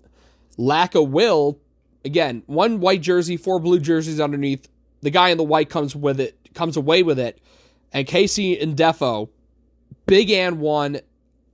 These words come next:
They call the foul on Sanogo, but looking at the replay, I think the foul was actually on Andre Jackson,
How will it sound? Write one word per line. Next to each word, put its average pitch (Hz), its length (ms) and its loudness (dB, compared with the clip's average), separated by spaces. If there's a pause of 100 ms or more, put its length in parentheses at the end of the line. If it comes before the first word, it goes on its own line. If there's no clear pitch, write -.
(140)
They 160 100 2
call 247 200 4
the 277 100 -2
foul 214 280 2
on 202 60 0
Sanogo, 170 440 0
but 147 140 0
looking 202 280 -4
at 202 140 -4
the 165 60 -8
replay, 165 600 -2 (960)
I 147 60 0
think 208 220 2
the 233 80 2
foul 202 320 2
was 170 120 0
actually 160 400 0
on 143 120 0
Andre 135 320 -2
Jackson, 107 560 -12